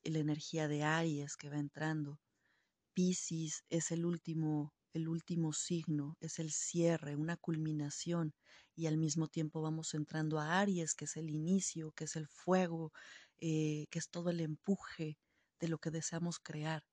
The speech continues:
Entonces, ¿cómo aprovechamos estas energías? ¿Cómo aprovechamos esta parte de sutileza y de profundidad de Piscis y la energía,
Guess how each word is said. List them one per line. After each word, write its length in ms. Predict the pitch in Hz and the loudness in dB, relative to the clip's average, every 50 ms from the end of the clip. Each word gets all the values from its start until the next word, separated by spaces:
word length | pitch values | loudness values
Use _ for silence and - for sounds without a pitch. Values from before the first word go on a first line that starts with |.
| _ _ _ _ _ _ | _ _ _ _ _ _
Entonces, 240 | _ - 180 160 - | _ 0 0 0 2
¿cómo 220 | - 208 220 247 | 4 6 8 8
aprovechamos 880 | 269 - - 220 196 185 175 165 - - - 226 233 220 190 165 - - | 8 6 4 2 2 2 2 2 0 -2 0 2 4 4 2 2 0 -4
estas 340 | 156 - - 156 151 - - | -6 -6 -6 -6 -6 -4 -4
energías? 720 | 156 156 151 147 - - - 160 160 147 143 147 - - _ _ - - - - - _ _ _ | -2 -2 -2 -2 -4 -6 -4 -4 -2 -4 -4 -6 -10 -14 _ _ -20 -20 -20 -20 -20 _ _ _
¿Cómo 200 | - - 190 196 | 2 6 8 8
aprovechamos 880 | 220 226 - - 185 170 165 160 - - - 175 175 180 185 196 202 - | 8 6 4 2 2 4 4 2 2 0 0 2 4 4 4 2 2 0
esta 240 | 190 175 - 185 180 | -4 -4 -2 -4 -4
parte 720 | - _ - 180 180 175 - _ _ - 185 185 190 185 | -4 _ 0 0 0 0 -2 _ _ 2 4 6 6 4
de 140 | 180 175 160 | 2 0 -2
sutileza 1300 | - - - - 170 - _ _ _ - 170 170 165 165 165 175 175 170 - - - - 180 175 175 180 | -4 -6 -4 -4 -4 -4 _ _ _ -4 -2 0 0 0 0 -2 -2 -2 -2 -4 -4 -2 -2 0 0 0
y 80 | 180 165 | 0 0
de 100 | 170 165 | -2 -4
profundidad 880 | _ - 170 156 - - - 165 160 160 160 165 160 165 175 180 185 | _ -6 -6 -6 -6 -6 -4 -4 -2 0 0 0 2 2 2 2 2
de 120 | 175 175 - | 2 0 -2
Piscis 680 | _ - 160 156 151 - - 165 170 214 - - - _ _ - - - - - - - - _ | _ -8 -6 -6 -6 -6 -4 -6 -6 -6 -8 -12 -16 _ _ -20 -20 -20 -18 -18 -20 -20 -20 _
y 300 | - - 175 160 156 160 | -2 2 4 4 6 6
la 80 | 156 160 | 6 6
energía, 1120 | 156 156 156 156 151 147 143 - - - 180 185 190 185 185 175 165 160 160 156 151 147 | 6 4 4 2 2 0 -4 -6 -4 0 4 6 6 8 8 6 6 4 2 0 0 -2